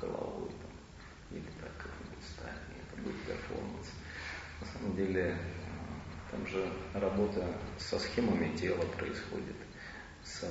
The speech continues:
временем выделенности акции, с, э, тем, как тело взаимодействует вообще с пространством.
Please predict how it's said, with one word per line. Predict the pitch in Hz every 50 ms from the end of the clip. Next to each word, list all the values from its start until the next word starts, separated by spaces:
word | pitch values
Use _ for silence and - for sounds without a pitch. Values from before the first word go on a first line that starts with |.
| 87 90
временем | 87 - 90 92 92 92 87 85 80 76 - - 80 78 80 - - - - - - - - - 87 85
выделенности | 87 92 90 82 82 78 - - - - - - - - 82 85 - - - - - - - - -
акции, | 85 73 - 78 - - - - - 101 101 101 - - - - - - - - - - -
с, | - - - -
э, | - 92 90 90 90 90 87 87 90 90 87 85 - - -
тем, | - 101 98 95 98
как | 92 90 87 87 - - - - - - -
тело | - - 104 110 110 98 90
взаимодействует | - - 85 87 87 87 87 87 90 95 90 - - 82 76 -
вообще | 87 - - - - -
с | -
пространством. | - - - - - - - - - 87 82 82 - - - - -